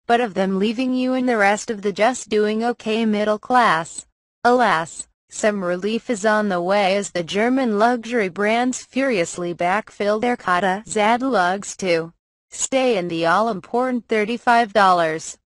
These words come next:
oh oh oh to forty-five dollars oh oh oh segment,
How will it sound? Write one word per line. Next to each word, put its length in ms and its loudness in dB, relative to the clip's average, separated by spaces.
oh 220 2
oh 260 0
oh 180 2
to 120 0
forty-five 760 0
dollars 640 2
oh 180 2
oh 280 2
oh 300 0
segment, 600 -4